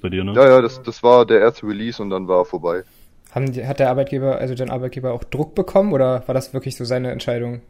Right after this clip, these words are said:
Speaker 3: so direkt, so, nee, den wollen wir hier nicht mehr haben?
Speaker 2: Das kann ich nicht genau sagen, äh, da ich es nicht weiß. Also er kam halt einfach und,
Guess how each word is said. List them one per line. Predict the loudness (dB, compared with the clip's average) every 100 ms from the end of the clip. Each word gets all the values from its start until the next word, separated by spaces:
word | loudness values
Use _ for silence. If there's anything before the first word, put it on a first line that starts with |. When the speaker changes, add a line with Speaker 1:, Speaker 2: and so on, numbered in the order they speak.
| -14
Speaker 3:
so | -10
direkt, | -6 -6 -6
so, | -10 -12 -10 -10 -8
nee, | -8 -8
den | -10 -10
wollen | -8 -8
wir |
hier | -8
nicht | -10 -10
mehr | -10
haben? | -10 -12 _ _ _ _ _ _ _ _ -20 -20 -20 -20 -20 -20 -20 -20 _ _ _
Speaker 2:
Das | -6 -4 -2
kann | 2 2
ich | 2
nicht | -4 -2
genau | 0 2 2
sagen, | 4 8 8 8 0 -2 -2
äh, | 4 6 6 4 2 -6 _ _ _ _ _ _ _
da | 4 6
ich | 4
es | -2 -10
nicht | -12 0
weiß. | 0 0 -4
Also | -12 -8
er | -6
kam | -2 0
halt | 0 -2
einfach | -6 -6 -8
und, | -8 -14 -14